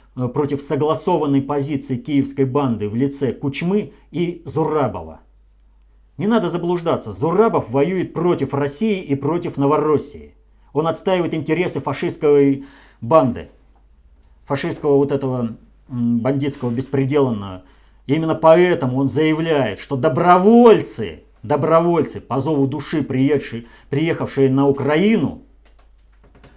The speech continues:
защищать женщин и детей от геноцида, являются наёмниками, такими же наёмниками, как те же, э, американцы из Грейстоун Академии, вот,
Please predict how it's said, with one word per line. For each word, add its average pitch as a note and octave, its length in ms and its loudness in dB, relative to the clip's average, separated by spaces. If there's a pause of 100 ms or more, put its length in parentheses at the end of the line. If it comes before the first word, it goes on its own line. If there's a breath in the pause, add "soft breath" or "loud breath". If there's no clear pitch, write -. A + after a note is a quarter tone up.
(200 soft breath)
защищать D#3+ 600 2
женщин D#3 440 -2
и D3+ 60 -2
детей E3 460 0
от D#3+ 180 -2
геноцида, D#3 880 0 (180)
являются E3+ 600 4
наёмниками, D#3+ 960 4
такими D#3+ 420 0
же C#3 120 0
наёмниками, D3 580 2
как C#3 220 -4
те E3 160 0
же, C3+ 220 -2 (380 loud breath)
э, A#2+ 400 0 (100)
американцы E3 760 2
из D3 100 -2
Грейстоун D#3 920 0
Академии, A#2+ 580 -4 (640 soft breath)
вот, A#2+ 340 -4